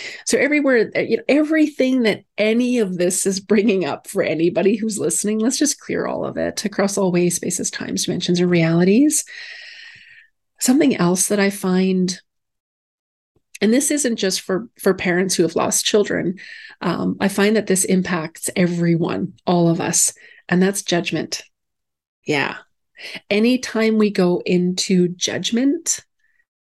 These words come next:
we basically block off our own goodness, and we are judging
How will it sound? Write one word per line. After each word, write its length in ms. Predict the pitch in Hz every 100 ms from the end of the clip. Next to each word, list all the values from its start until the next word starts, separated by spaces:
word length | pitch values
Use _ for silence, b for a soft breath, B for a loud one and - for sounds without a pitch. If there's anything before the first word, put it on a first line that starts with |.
| _ _ -
we 580 | 190 190 202 202 190 185 _ _ _ _ -
basically 520 | 180 202 220 214 208
block 480 | 175 170 196 190 196
off 220 | 180 180
our 180 | 185 -
own 440 | 180 180 175 170 -
goodness, 720 | - 202 247 285 - - - b b b b b -
and 380 | 196 190 180 - _ -
we 380 | 202 214 214 202
are 160 | 202 190
judging 1000 | 170 - 185 180 190 180 180 175 151